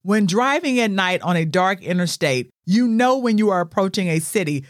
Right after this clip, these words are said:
because you see the rays of light coming from the streets and the buildings. This lets you know there's a city ahead and how to get there.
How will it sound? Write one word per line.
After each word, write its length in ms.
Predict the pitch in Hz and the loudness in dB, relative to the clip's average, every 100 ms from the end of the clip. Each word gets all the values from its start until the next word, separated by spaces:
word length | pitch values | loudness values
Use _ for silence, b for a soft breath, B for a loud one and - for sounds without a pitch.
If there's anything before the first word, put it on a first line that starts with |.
| B 175 | B -4
because 460 | 202 208 226 214 | -4 0 0 0
you 100 | 208 | -2
see 160 | 202 226 | -2 0
the 160 | 202 | 2
rays 560 | 196 196 269 294 285 233 | 2 2 0 0 0 0
of 160 | 226 190 | -2 0
light 400 | 196 180 147 - | 0 0 -2 -2
coming 360 | 233 226 226 | -2 0 0
from 220 | 220 190 | 0 0
the 120 | 170 170 | 2 0
streets 520 | - 240 214 147 - _ | -2 0 0 -2 -10 _
and 260 | 226 214 185 | 0 2 2
the 80 | 165 | 2
buildings. 680 | 170 170 143 131 85 - - _ - | 2 2 0 -4 -6 -14 -18 _ -4
This 240 | 247 349 | -2 -2
lets 320 | 294 285 277 254 | 0 -2 -2 0
you 120 | 240 | 2
know 320 | 220 175 160 | 2 2 2
there's 280 | 156 180 180 | 2 0 2
a 120 | 170 | 0
city 420 | - - 294 285 | -2 -4 -4 0
ahead 560 | 277 240 226 165 143 - _ - | -2 0 0 2 0 -4 _ -2
and 160 | 175 180 | 0 2
how 180 | 180 | 2
to 80 | 180 | 0
get 300 | 165 185 180 | 0 0 0
there. 340 | 156 127 110 | -2 -2 -4